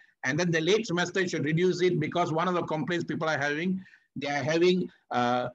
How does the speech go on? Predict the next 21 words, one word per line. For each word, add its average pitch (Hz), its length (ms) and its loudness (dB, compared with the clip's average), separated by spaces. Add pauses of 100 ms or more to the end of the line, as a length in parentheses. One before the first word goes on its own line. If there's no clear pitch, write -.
(180)
heavy, 180 560 4 (560)
uh, 120 160 -2
big, 151 400 0
big 196 180 2
size 180 300 2
babies, 143 520 0 (160)
okay, 143 300 0
because 170 400 0 (220)
too 202 80 4
healthy. 160 500 2 (380)
So 170 480 2 (280)
take 202 240 2
it 190 140 0
initially, 190 520 2
then 160 200 2
later 180 240 2
on 185 140 2
you 170 80 -2
can 151 160 0
reduce 147 300 -2
it, 113 180 -2